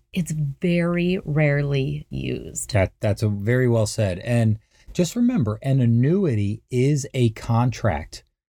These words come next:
Speaker 2: between you and an insurance company.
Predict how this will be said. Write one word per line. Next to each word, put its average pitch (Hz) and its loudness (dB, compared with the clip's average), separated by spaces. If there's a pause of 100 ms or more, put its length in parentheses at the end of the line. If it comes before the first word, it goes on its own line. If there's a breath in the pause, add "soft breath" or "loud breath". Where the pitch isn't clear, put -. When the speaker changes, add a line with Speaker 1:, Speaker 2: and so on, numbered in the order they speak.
(140)
Speaker 2:
between 107 2
you 139 0 (600)
and 123 2
an 117 4
insurance 110 0
company. 85 0